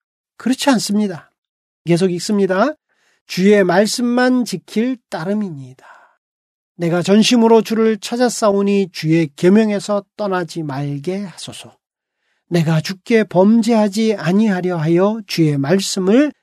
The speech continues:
내 마음에 두었나이다." 삼십팔 절을 봅시다. "주를 경외하게 하는 주의 말씀을 주의 종에게 세우소서."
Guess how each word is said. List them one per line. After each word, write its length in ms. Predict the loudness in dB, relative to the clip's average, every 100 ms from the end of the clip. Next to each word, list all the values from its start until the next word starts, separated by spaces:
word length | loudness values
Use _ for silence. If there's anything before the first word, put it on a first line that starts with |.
| _
내 400 | 0 4 4 2
마음에 800 | 0 -2 -2 -2 0 0 0 -4 -10
두었나이다." 1000 | -4 -4 -4 -6 -8 -12 -16 -20 -20 _ _ _ _ _ _ _ _ _ _
삼십팔 500 | -2 -2 0 -2 0
절을 220 | 0 0
봅시다. 440 | -4 -12 -20 -20 _ _ _ _ _ _
"주를 360 | 0 2 2
경외하게 560 | 2 2 4 4 2 2
하는 380 | 0 2 0 -2
주의 260 | 0 0 2
말씀을 720 | 0 -2 -4 -2 -2 -2 -6
주의 320 | -6 -2 -2
종에게 600 | -2 -2 0 0 0 0 -2
세우소서." 640 | 0 0 0 -6 -12